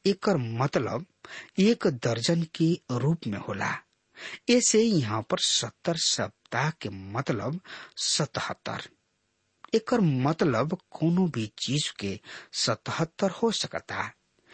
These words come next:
यहाँ पर ऐसन पता चलता कि दानियल साल सब के विषय में यिर्मयाह की किताब में से पढ़ रहल ब-, हुई हैं। यिर्मयाह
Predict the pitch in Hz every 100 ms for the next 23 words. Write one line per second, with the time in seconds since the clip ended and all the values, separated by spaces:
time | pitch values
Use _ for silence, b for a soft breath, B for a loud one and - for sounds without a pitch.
0 | B B - 214 247 254 - - 214 208
1 | 247 233 - 135 165 214 208 - 120 -
2 | - - - 185 180 - - 117 110 113
3 | 165 117 120 165 - - - 107 101 95
4 | - - - 165 160 - 92 92 104 -
5 | 165 139 101 175 B B B - 151 151
6 | 170 202 202 - - 135 - 110 113 101
7 | 107 156 185 - 107 - B B B _
8 | _ - 202 147 117 110 107 104 - -
9 | 131 87 95 85 - _ _ _ _ _
10 | - 214 190 185 104 131